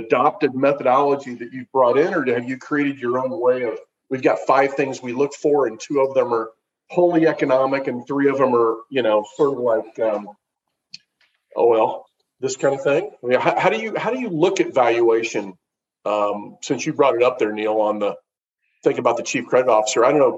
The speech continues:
Peggy, I don't know, any thoughts on how you, how do you guys look at values and whether or not you think something is overheated or, or undervalued?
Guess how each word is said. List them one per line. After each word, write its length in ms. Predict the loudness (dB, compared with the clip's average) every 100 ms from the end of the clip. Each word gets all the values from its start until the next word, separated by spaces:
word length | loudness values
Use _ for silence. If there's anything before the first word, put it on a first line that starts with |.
| 0
Peggy, 320 | 0 2 2
I 80 | 2
don't 80 | -2
know, 140 | -6
any 200 | -2 -2
thoughts 380 | 2 2 2 0
on 120 | -4
how 120 | 0 0
you, 340 | 2 0 -2 _ _ _ -4
how 100 | -2
do 80 | 0
you 80 |
guys 260 | 0 -2 0
look 220 | -2 -2
at 100 | 0
values 600 | 2 2 2 0 -2 -2
and 200 | -4 -6 -12 _ _ _ 0
whether 180 | 2
or 40 | 4
not 160 | 2
you 60 | 0
think 160 | -4 -10
something 340 | -4 -2 -2 -2
is 120 | 0
overheated 600 | 0 -2 -2 -2 -2 -2
or, 200 | 0 0
or 240 | 2 2
undervalued? 540 | 2 0 0 0 0